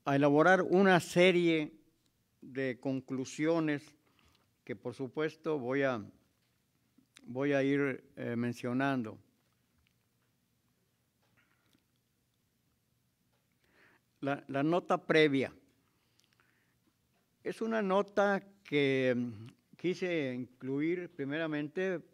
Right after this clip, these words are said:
porque yo me pregunto, ¿por qué estoy aquí?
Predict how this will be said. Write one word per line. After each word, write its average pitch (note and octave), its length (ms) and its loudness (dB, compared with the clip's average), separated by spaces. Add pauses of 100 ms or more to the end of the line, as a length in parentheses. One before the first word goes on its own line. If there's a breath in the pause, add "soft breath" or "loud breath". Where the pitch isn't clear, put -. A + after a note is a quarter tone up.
(280)
porque A#2+ 680 -2 (1200 soft breath)
yo B2 480 -2
me D#3 140 2
pregunto, D3 720 -6 (840)
¿por C#3 220 -4
qué F3+ 440 2
estoy D3 480 4
aquí? E3 420 4